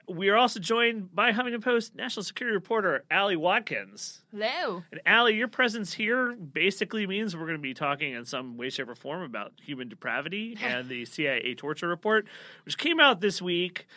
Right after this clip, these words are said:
Speaker 1: Uh, and I didn't think it was possible to continue to be shocked by what the C I A did to people, but they did everything short of human centipeding, uh, detainees,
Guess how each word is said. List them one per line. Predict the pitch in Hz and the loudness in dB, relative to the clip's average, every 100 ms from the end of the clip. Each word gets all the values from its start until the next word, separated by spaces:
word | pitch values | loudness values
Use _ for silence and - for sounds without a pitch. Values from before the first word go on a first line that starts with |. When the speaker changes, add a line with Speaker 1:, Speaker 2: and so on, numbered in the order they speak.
| - - _ | -20 -20 _
Speaker 1:
Uh, | 175 165 160 143 - | 2 6 6 6 4
and | 180 175 170 - | 6 6 4 2
I | 220 | 2
didn't | 196 349 349 262 | 2 -6 -6 -6
think | 320 226 | -4 -2
it | |
was | 233 170 | 0 0
possible | - 202 196 185 180 | 2 2 2 -2 -2
to | 156 | -4
continue | - 156 - 185 160 | -6 -8 -2 -2 -2
to | |
be | 143 135 | -2 -2
shocked | - 156 123 - - - | 0 2 0 -4 -10 -4
by | 143 131 127 | 0 0 -2
what | 127 139 127 | 0 -2 -2
the | 117 131 | -10 -10
C | - 147 | -4 -2
I | 131 | -2
A | 131 127 | -2 -6
did | 113 135 127 | -6 -8 -8
to | 127 | -12
people, | 143 117 127 117 113 127 160 160 | -8 -8 -4 -4 -4 -6 -12 -8
but | 156 135 127 _ _ _ _ _ _ | -2 -2 -4 _ _ _ _ _ _
they | 160 196 202 | 0 2 2
did | 170 160 226 185 - 226 | 0 -4 -4 -6 -4 0
everything | 254 262 240 214 | 2 0 0 -2
short | - 233 214 | 0 2 2
of | 170 | 0
human | - 226 196 | -4 -4 -4
centipeding, | - 196 185 175 147 135 123 113 117 120 - _ - | 0 -2 -2 -4 -4 -2 -2 -4 -8 -14 -16 _ -4
uh, | 135 123 120 117 - - - 139 | -2 0 -2 -4 -6 -14 -18 -16
detainees, | 143 143 156 131 127 127 131 139 139 | -12 -8 -6 -4 -4 -6 -8 -10 -14